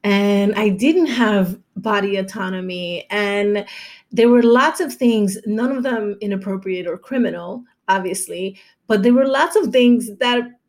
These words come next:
you know, I, I probably would have preferred not to do as a kid. Hug people who I had just met, you know, like, sat on someone's lap because, you know, that's your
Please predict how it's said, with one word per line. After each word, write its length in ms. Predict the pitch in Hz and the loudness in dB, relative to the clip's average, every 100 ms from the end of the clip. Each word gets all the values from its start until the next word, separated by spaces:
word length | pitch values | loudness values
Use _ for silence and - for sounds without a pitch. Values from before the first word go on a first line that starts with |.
| _ _ _ _ _ _ _ | _ _ _ _ _ _ _
you 140 | 330 339 | -4 0
know, 400 | 302 294 320 - | 2 2 0 -2
I, 300 | 269 302 294 - | 0 0 0 0
I 280 | 294 320 - | 0 0 -2
probably 300 | 320 339 320 | -2 -2 -2
would 140 | 330 | -2
have 60 | 277 | -2
preferred 340 | 302 302 302 | -4 -2 -2
not 240 | 294 285 285 | -2 -4 -4
to 80 | 311 | -2
do 440 | 349 415 196 180 | 0 0 -2 -6
as 160 | 226 233 | -6 -2
a 60 | 247 | -2
kid. 280 | 262 208 | 2 0
Hug 360 | 196 - 339 - | 2 0 -2 -2
people 320 | - 320 247 | -8 -2 0
who 200 | 214 247 | 2 2
I 60 | 233 | 2
had 200 | 247 202 | 2 0
just 240 | 262 254 | -4 -4
met, 440 | 226 247 190 143 - - - _ | -4 -4 -4 -8 -12 -20 -20 _
you 240 | 226 240 | 2 4
know, 200 | 233 214 | 4 2
like, 440 | 233 226 226 190 247 - | 2 2 0 -4 -16 -16
sat 400 | - - 269 294 | -8 -2 0 0
on 120 | 311 | -2
someone's 460 | - 294 285 254 240 | -2 -2 -2 -4 -2
lap 340 | 240 262 262 - | 2 2 0 -6
because, 680 | 240 247 233 226 233 202 - | -6 -2 0 2 0 -2 -6
you 160 | 254 | -4
know, 320 | 247 220 254 254 - - | -2 0 -2 -6 -14 -12
that's 500 | 196 240 262 - - - _ | -6 -4 -4 -8 -12 -16 _
your 840 | 226 254 247 247 240 240 240 240 | 0 2 4 2 2 2 0 -2